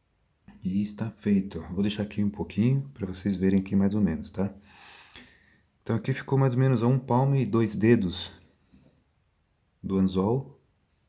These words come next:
pro girador. E o seu sistema com dois anzóis aqui, ó, está feito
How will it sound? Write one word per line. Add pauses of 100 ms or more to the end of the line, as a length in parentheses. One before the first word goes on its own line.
(160)
pro (2000)
girador. (2250)
E
o
seu
sistema
com
dois
anzóis
aqui,
ó, (2000)
está
feito